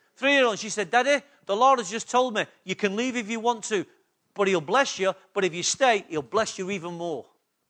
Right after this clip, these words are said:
That's a three-year-old daughter. Three-year-old daughter prophesies to her own father. "You can leave. God says you can leave the company if you want to, and he'll bless you. But if you stay and learn the ways of his hands, he'll bless you even more."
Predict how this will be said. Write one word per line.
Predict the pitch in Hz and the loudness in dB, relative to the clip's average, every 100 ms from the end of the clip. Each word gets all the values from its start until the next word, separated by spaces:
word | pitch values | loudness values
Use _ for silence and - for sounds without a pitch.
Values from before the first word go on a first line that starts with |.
| _ _ _ _ _ _ | _ _ _ _ _ _
That's | 302 294 | 0 0
a | 226 | -2
three-year-old | 254 285 269 277 262 254 | -2 0 2 4 2 2
daughter. | 247 247 - 175 - _ 523 - 480 427 _ _ _ _ _ _ _ _ _ _ _ _ _ _ _ _ _ _ _ | 0 0 -4 -8 -8 _ -20 -20 _ _ _ _ _ _ _ _ _ _ _ _ _ _ _ _ _ _ _ _ _
Three-year-old | - 277 302 285 262 254 | -4 0 4 4 4 4
daughter | 233 220 190 | 2 2 -2
prophesies | - 254 247 208 202 196 - | 0 2 2 -2 0 0 0
to | 190 | 0
her | 202 | 2
own | 208 | 0
father. | - 202 196 160 123 - _ _ _ _ - | 2 2 2 0 -4 -10 _ _ _ _ -8
"You | 220 | -2
can | 233 220 | 0 2
leave. | 320 349 226 | 4 4 2
God | 247 247 | 0 0
says | 262 190 | -2 -4
you | 220 | -4
can | 226 | -4
leave | 247 339 247 | 0 -2 -4
the | |
company | - 247 233 | -4 -4 -2
if | 208 | -6
you | 226 | -2
want | 220 214 | -2 -2
to, | - 208 - - | -2 -4 -4 -10
and | 202 214 | -4 0
he'll | 196 | 0
bless | 190 240 - | 2 2 2
you. | 202 - - | -4 -4 -6
But | 208 | 0
if | 196 170 | 0 0
you | 170 | -2
stay | - 294 285 | 2 4 4
and | 226 | 2
learn | 233 269 277 214 _ - | 2 2 0 -4 _ -4
the | |
ways | 202 240 254 | 2 2 2
of | 214 | -2
his | 220 - | -6 2
hands, | 233 214 - _ | 2 2 -4 _
he'll | 214 190 | 0 2
bless | 139 277 - | 4 4 4
you | 240 262 | 0 0
even | 220 226 | 0 0
more." | 240 220 | 2 2